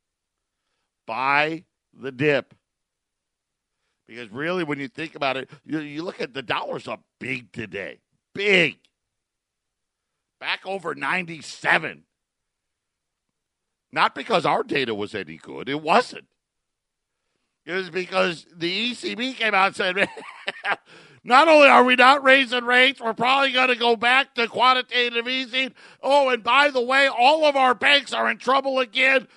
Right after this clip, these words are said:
Here's a bunch of money." Isn't it funny how it's always the same?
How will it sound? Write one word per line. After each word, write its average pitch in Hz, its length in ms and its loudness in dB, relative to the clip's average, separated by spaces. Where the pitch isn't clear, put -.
Here's 285 240 2
a 294 80 6
bunch 277 280 4
of 269 80 2
money." 269 340 2
Isn't 135 200 -20
it 240 120 -14
funny 139 260 -4
how 127 200 -2
it's 107 120 -14
always 123 360 -6
the 90 100 -16
same? 85 420 -16